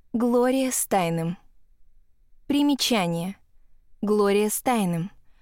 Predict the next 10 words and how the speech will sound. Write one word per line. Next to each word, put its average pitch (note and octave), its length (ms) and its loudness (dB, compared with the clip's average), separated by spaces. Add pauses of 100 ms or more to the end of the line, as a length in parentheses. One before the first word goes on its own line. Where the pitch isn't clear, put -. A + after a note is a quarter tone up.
(160)
Американская A#3 840 0
феминистка, F#3+ 880 -2
журналистка, G#3 1000 0 (200)
социальная A3+ 840 0
и A#3+ 160 -4
политическая G3 800 -2
активистка, F3 760 -4 (280)
национально G3+ 720 0
признанный F3+ 540 0
лидер F3+ 420 0